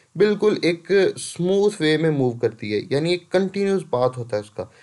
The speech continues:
लेकिन पार्टिकल थ्योरी क्या कहती है? पार्टिकल थ्योरी कहती है कि ये जो हमारे पास पार्टिकल है, तो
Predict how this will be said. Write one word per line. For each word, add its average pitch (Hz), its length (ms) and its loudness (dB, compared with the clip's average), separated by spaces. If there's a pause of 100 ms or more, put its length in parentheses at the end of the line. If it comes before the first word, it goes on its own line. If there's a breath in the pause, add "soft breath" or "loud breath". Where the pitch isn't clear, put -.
(260 soft breath)
लेकिन 139 200 0
पार्टिकल 139 500 2
थ्योरी 196 260 0
क्या 160 200 4
कहती 123 340 -2
है? 143 200 2 (300 loud breath)
पार्टिकल 185 440 2
थ्योरी 175 280 -2
कहती 131 320 2
है 175 120 2
कि 165 100 -6
ये 143 200 -2
जो 170 140 -2
हमारे 135 280 0
पास 135 280 0
पार्टिकल 135 520 -2
है, 113 440 -4 (520 soft breath)
तो 185 240 4